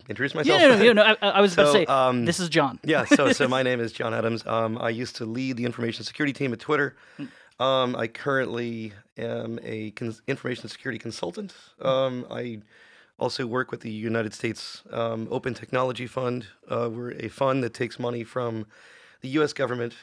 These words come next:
Speaker 1: and, you know, we give it to, to people and, uh, organizations that are working to foster communication
Speaker 2: Hmm.
Speaker 1: and democracy in other countries.
Speaker 2: Hmm.
Speaker 1: <clears throat> Um, we pretty much do exactly what the,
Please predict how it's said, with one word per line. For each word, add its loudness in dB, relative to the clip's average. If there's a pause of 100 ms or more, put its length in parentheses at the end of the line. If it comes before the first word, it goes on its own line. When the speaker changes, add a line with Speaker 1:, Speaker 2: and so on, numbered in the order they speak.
Speaker 1:
and, -4 (300)
you -8
know, -6 (480)
we -8
give -2
it -4
to, -8 (340)
to -12
people -4
and, -4 (220)
uh, -10 (280)
organizations -4 (460)
that -6
are 0
working -4
to -10
foster -6
communication -6
Speaker 2:
Hmm. -2
Speaker 1:
and -4
democracy -8
in -8
other -8
countries. -14 (260)
Speaker 2:
Hmm. -14 (320)
Speaker 1:
<clears throat> 2
Um, -2 (720)
we -2
pretty 0
much 0
do -4
exactly -2
what -6
the, -10